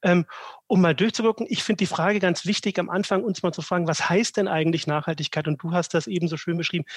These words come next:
ist so ein ultra großes Konzept. Äh, man,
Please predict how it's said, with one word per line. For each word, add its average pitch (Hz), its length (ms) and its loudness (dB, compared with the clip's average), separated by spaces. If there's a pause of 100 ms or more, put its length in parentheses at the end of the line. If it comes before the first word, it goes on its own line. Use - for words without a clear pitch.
(200)
ist 165 160 -2
so 180 80 2
ein 190 40 4
ultra 208 480 -2
großes 160 500 -2
Konzept. - 680 -2
Äh, 165 200 2
man, 160 220 2